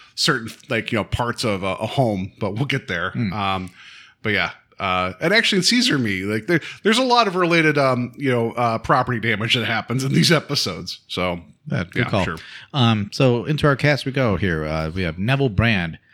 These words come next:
Speaker 2: Uh, he plays Mister Fenton in this episode. Uh, he was in an episode of Playhouse ninety. He was in The Birdman of Alcatraz, um, a pretty big movie about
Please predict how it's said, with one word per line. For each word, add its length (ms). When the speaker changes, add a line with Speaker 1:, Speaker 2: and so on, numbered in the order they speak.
Speaker 2:
Uh, 120
he 200
plays 320
Mister 280
Fenton 640
in 100
this 180
episode. 540
Uh, 200
he 120
was 160
in 160
an 160
episode 400
of 220
Playhouse 360
ninety. 480
He 80
was 120
in 100
The 60
Birdman 480
of 100
Alcatraz, 720
um, 480
a 140
pretty 300
big 200
movie 240
about 420